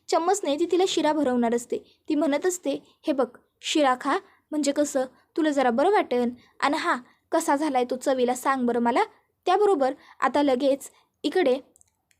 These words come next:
कृष्णा उठते आणि भक्तीजवळ येते आणि म्हणत असते, "भक्ते नक्की मी खरं बघायलो ना?" त्याबरोबर लगेचच भक्ती म्हणत असते, "मला बी विश्वास नाहीच होत आहे." त्यावर कृष्णा म्हणते, "तू एक काम कर, मला जरा चिमटा काढ." भक्ती म्हणते, "तू बी मला काढ काय,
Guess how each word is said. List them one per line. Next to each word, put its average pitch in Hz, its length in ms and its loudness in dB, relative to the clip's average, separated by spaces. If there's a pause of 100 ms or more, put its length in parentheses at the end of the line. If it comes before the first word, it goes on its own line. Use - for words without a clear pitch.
(100)
कृष्णा 392 340 2
उठते 359 380 2
आणि 277 260 -2
भक्तीजवळ 269 600 0
येते 233 260 -2 (100)
आणि 220 140 -2
म्हणत 240 300 -2
असते, 247 300 -2
"भक्ते 247 460 -4 (420)
नक्की 254 360 -8
मी 277 140 0 (100)
खरं 269 220 -2
बघायलो 269 380 2
ना?" 294 140 -2 (380)
त्याबरोबर 320 440 2
लगेचच 294 560 0
भक्ती 277 300 -8
म्हणत 294 300 -6
असते, 269 300 -2 (380)
"मला 262 260 0
बी 262 120 -6
विश्वास 277 460 -6
नाहीच 294 280 -2
होत 339 160 -2
आहे." 311 100 0 (380)
त्यावर 311 240 2
कृष्णा 349 400 -2
म्हणते, 320 340 -2
"तू 269 140 -4
एक 285 240 0
काम 302 200 0
कर, 269 180 -4 (360)
मला 262 180 0
जरा 262 200 0
चिमटा 269 440 -2
काढ." 226 180 -6 (340)
भक्ती 247 300 -6
म्हणते, 311 380 -2 (200)
"तू 339 60 2
बी 320 120 0
मला 285 240 0
काढ 247 240 -2
काय, 381 180 0